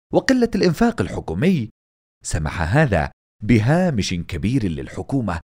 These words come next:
لاستغلال الفوائض المالية في الاستثمار في أنحاء العالم، الأمر الذي انعكس في الثمانينيات مع هبوط أسعار البترول وانخفاض إنتاج بروناي له،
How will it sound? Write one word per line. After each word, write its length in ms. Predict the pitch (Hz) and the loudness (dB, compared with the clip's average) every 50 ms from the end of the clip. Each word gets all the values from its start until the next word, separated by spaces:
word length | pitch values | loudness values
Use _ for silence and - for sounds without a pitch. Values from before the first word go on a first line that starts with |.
| _ _ - | _ _ 0
لاستغلال 720 | 107 127 127 - - - 127 104 - 104 131 156 165 160 | 2 4 4 2 2 0 0 0 2 2 2 2 4 4
الفوائض 840 | 151 143 139 - - - 110 101 110 123 135 143 143 - 107 107 80 | 4 4 2 0 0 0 2 4 4 4 4 2 0 0 -2 -2 -2
المالية 500 | 85 80 73 71 65 69 85 120 120 120 | -2 -4 -4 -6 -6 -4 -4 -2 0 0
في 100 | 110 - | -2 -2
الاستثمار 640 | - 90 82 - - - 95 - - 127 135 147 156 147 | -4 -6 -6 -6 -6 -8 -8 -6 -6 -4 -4 -2 -4 -4
في 180 | - - - | 0 -2 -2
أنحاء 280 | 143 123 110 - 117 85 | -2 -2 -6 -8 -8 -8
العالم، 340 | 69 - - 69 - - - _ _ _ _ _ _ _ _ _ _ _ _ _ _ _ 107 | -8 -10 -12 -12 -14 -18 -20 _ _ _ _ _ _ _ _ _ _ _ _ _ _ _ -4
الأمر 320 | 131 90 82 76 90 95 92 | -2 -2 -2 -2 -2 -2 -2
الذي 240 | 92 98 104 95 101 | 0 0 0 0 0
انعكس 480 | 95 92 90 117 139 - 135 - - | 0 4 4 2 4 2 -2 -4 -2
في 80 | 92 - | -6 -6
الثمانينيات 760 | 95 - 104 98 95 98 101 98 101 117 151 170 135 107 - _ _ _ _ _ | -4 -2 0 0 2 2 0 0 0 0 2 2 2 2 0 _ _ _ _ _
مع 200 | 101 98 82 92 | 0 2 4 4
هبوط 600 | 101 95 98 113 117 98 113 170 220 240 233 233 | 4 4 2 2 2 6 6 8 8 6 6 4
أسعار 440 | 120 92 85 - - 76 85 101 101 | 2 2 2 -2 -2 0 0 2 2
البترول 560 | 95 90 76 - - - 135 135 127 127 131 | 0 -2 -2 -6 -2 0 2 4 4 4 4
وانخفاض 580 | 113 110 101 - - 101 92 - 135 143 147 127 | 4 2 0 0 -2 -2 0 2 2 2 2 2
إنتاج 380 | 98 101 95 - 101 95 80 | 0 -2 -2 -2 -2 -2 -2
بروناي 380 | 92 69 82 85 80 76 71 69 | -2 -4 -2 -4 -4 -6 -8 -8
له، 180 | 67 64 62 | -10 -10 -12